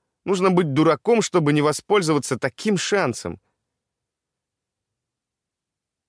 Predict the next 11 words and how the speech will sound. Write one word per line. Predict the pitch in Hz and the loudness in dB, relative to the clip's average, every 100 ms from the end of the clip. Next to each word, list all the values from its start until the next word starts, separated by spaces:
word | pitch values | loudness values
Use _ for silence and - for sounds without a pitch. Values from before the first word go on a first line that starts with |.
| _ _ _ | _ _ _
Я | 117 123 | -2 0
резко | 131 - 110 | 0 -2 -2
останавливаюсь | 101 - 107 143 143 113 98 - - _ _ _ _ _ | -2 -2 -2 0 0 -2 -2 -6 -14 _ _ _ _ _
и | 104 | -8
поворачиваюсь | 117 104 107 131 - 104 - | -2 0 0 -2 -4 -6 -6
к | - | -6
нему | 107 123 | -4 -2
лицом. | 120 - 90 82 - _ _ _ _ _ _ _ _ _ _ _ _ _ _ _ _ _ _ _ _ _ _ _ _ _ - | -4 -6 -10 -10 -16 _ _ _ _ _ _ _ _ _ _ _ _ _ _ _ _ _ _ _ _ _ _ _ _ _ -6
«Мои | 117 110 113 | -2 0 2
личные | 120 - 110 107 | 0 -2 -4 -2
границы | 101 104 120 135 - 85 | 0 0 0 -4 -8 -14